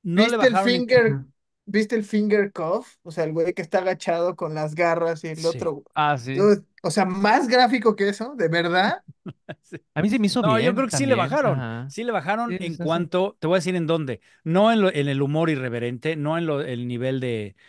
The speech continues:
Speaker 1: pues, de
Speaker 4: Ajá.
Speaker 1: palabrotas y de irreverencia, pero sí en el gore. ¿Te acuerdas en la
Speaker 3: Sí.
Speaker 1: primera cómo s-, cortaban cabezas, se embarraban, los atropellaban, les caían carros encima? Y acá, cero,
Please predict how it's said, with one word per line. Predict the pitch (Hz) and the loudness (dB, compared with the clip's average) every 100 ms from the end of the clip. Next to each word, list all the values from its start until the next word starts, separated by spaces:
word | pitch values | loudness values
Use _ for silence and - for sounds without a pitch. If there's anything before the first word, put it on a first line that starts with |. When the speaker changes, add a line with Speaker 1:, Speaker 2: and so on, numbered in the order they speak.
| _ _ | _ _
Speaker 1:
pues, | 120 | -4
de | 123 | -2
Speaker 4:
Ajá. | |
Speaker 1:
palabrotas | 127 123 123 127 131 127 107 | 0 -2 0 -2 -2 -4 -6
y | 113 | -6
de | |
irreverencia, | 107 107 110 113 123 127 - _ _ _ | -6 -6 -6 -6 -8 -12 -16 _ _ _
pero | 131 131 | -6 -4
sí | - | -2
en | 165 | 0
el | 143 110 | 0 -2
gore. | 123 117 92 _ _ | -2 -2 -4 _ _
¿Te | 160 | -2
acuerdas | 151 220 156 | 2 2 4
en | 143 | 2
la | 131 | 2
Speaker 3:
Sí. | |
Speaker 1:
primera | 127 143 156 | -2 -2 -4
cómo | - 160 143 | -4 -6 -8
s-, | 110 _ | -10 _
cortaban | - 135 - 185 190 156 | -10 -10 -8 -6 -6 -8
cabezas, | - 127 143 180 147 143 | -6 -4 -4 -4 -6 -8
se | 131 | -8
embarraban, | 127 123 127 135 147 160 180 175 170 147 | -8 -6 -4 -4 -4 -4 -2 -2 -2 -6
los | 127 | -8
atropellaban, | 131 113 131 110 127 135 156 180 175 | -8 -6 -8 -6 -6 -4 -4 -4 -6
les | 135 | -10
caían | - 131 151 151 | -10 -8 -8 -8
carros | - 151 165 165 | -4 -2 -2 -4
encima? | 139 127 165 175 - - - | -6 -6 -6 -6 -10 -20 -12
Y | 143 139 | -4 -2
acá, | 131 170 180 254 - | -2 -2 -2 -2 -8
cero, | - - - 170 180 208 240 254 220 190 165 | -18 -16 -6 -2 0 2 2 4 2 0 -4